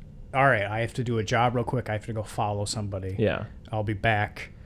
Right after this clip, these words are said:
Speaker 1: He goes to do that. Um,
Speaker 2: R D J bumps into the two goons.
Speaker 1: Yes.
Speaker 2: Which is also pretty funny to me.
Speaker 1: Yes, that whole scene's great. Um,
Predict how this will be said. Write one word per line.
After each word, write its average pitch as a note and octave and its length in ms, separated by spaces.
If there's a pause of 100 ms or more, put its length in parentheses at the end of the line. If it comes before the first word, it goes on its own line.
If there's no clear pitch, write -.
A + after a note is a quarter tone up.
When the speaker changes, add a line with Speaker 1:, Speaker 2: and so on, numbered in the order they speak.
(380)
Speaker 1:
He C#3 120
goes B2+ 260
to C3+ 60
do A#2+ 200
that. A2 340 (260)
Um, G#2+ 160
Speaker 2:
R G#2 40
D G2+ 60
J G#2 140
bumps G2+ 300
into G#2 160
the G2+ 80
two G#2+ 260
goons. G#2 540
Speaker 1:
Yes. - 420 (760)
Speaker 2:
Which A2+ 200
is G#2+ 60
also G#2 480 (1000)
pretty A2 220
funny G#2 260
to G2+ 80
me. G#2 180 (600)
Speaker 1:
Yes, G#2+ 200
that A#2+ 120
whole A#2 120
scene's G2+ 260
great. F#2+ 280
Um, G#2+ 300